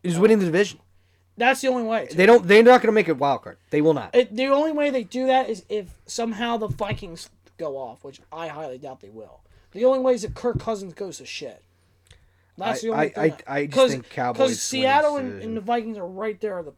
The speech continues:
Speaker 2: wild card.
Speaker 1: It's gonna be
Speaker 2: A-,
Speaker 1: tough.
Speaker 2: and I'm telling you right now, the only way for us to get that spot is if the Vikings go to shit.
Speaker 1: Mm.
Speaker 2: Only way.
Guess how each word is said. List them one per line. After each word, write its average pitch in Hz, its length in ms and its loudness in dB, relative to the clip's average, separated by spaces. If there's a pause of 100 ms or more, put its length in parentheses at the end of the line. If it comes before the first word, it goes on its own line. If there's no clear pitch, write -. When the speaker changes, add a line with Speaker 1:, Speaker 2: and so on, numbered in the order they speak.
Speaker 2:
wild 143 320 -10
card. 90 280 -20 (1160)
Speaker 1:
It's - 140 -20
gonna 113 140 -14
be 92 100 -20
Speaker 2:
A-, 220 60 -8
Speaker 1:
tough. 208 100 -10
Speaker 2:
and 233 160 -6
I'm 220 180 -8
telling 247 280 -6
you 240 60 -4
right 233 100 -6
now, 240 340 -4 (340)
the 220 240 -12
only 254 200 -6
way 262 140 -2
for 240 140 -4
us 226 100 -6
to - 40 -18
get 226 120 -4
that 214 160 -6
spot 202 380 -4
is 165 180 -14
if 143 80 -18
the 131 200 -18
Vikings 160 560 -10 (100)
go - 140 -6
to - 60 -12
shit. - 320 -8 (300)
Speaker 1:
Mm. 98 160 -20 (800)
Speaker 2:
Only 220 200 -8
way. 175 240 -12